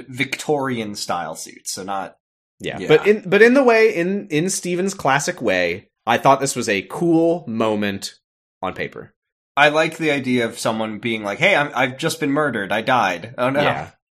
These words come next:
Speaker 1: That's
Speaker 2: Uh,
Speaker 1: fucked up.
Speaker 2: So River realizes, like, "Oh my God, we need to wake up." She, like, slaps Vastra across the face.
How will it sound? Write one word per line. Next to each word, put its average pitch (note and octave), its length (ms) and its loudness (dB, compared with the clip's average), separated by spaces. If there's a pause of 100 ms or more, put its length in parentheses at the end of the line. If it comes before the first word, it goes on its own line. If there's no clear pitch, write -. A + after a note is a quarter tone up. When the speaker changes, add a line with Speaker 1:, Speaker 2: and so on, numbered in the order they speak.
(260)
Speaker 1:
That's D3 160 2
Speaker 2:
Uh, G#2+ 220 4
Speaker 1:
fucked G#2+ 160 0
up. - 280 -6 (380)
Speaker 2:
So C3 360 4
River D3 460 4
realizes, A#2 920 2
like, G2 400 0
"Oh A#2 120 2
my A2 140 0
God, G2+ 260 4
we G#2 120 -2
need G#2 180 -2
to A2 100 -2
wake F#2+ 240 -2
up." F2+ 160 0
She, - 160 -4
like, G#2 160 0
slaps - 560 -2
Vastra F2+ 460 -2
across F2 360 -6
the G2+ 60 -12
face. - 680 -6